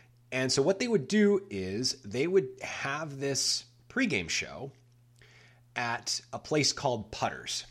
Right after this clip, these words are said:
Now, Putters is, I think they're still open. It was a really, it was a really cool venue. It was, uh, it's an indoor mini golf course and pizza place.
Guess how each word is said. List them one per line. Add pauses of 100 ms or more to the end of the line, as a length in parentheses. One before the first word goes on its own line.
(180)
Now,
Putters (140)
is, (440)
I
think
they're
still
open.
It
was
a
really,
it
was
a
really
cool
venue. (520)
It
was,
uh,
it's
an
indoor (260)
mini
golf
course (120)
and
pizza
place.